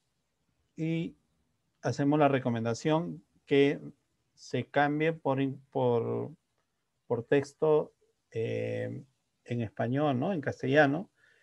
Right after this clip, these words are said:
Entonces, esto no lo puedo hacer yo, no lo puede hacer el inspector, entonces tengo que convocar al proveedor, ¿no?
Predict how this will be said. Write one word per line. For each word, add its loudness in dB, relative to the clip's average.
Entonces, 4
esto 8
no 8
lo 8
puedo 12
hacer 8
yo, 6
no 4
lo 4
puede 6
hacer 4
el 4
inspector, 6
entonces -4
tengo 0
que 0
convocar 4
al 4
proveedor, 0
¿no? -8